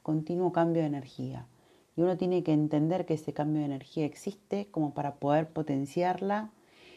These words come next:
y, mm, poder tomar lo mejor de eso. Y cuando uno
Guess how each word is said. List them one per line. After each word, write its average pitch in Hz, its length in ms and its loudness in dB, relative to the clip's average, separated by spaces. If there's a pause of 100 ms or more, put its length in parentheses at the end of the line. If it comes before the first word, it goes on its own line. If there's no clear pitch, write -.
(240)
y, 151 340 2
mm, 143 180 -4 (100)
poder 156 280 2
tomar 165 460 2 (240)
lo 151 160 0
mejor 151 380 0
de 139 160 -2
eso. - 300 -14 (680)
Y 160 120 -2
cuando 151 340 4
uno 190 400 0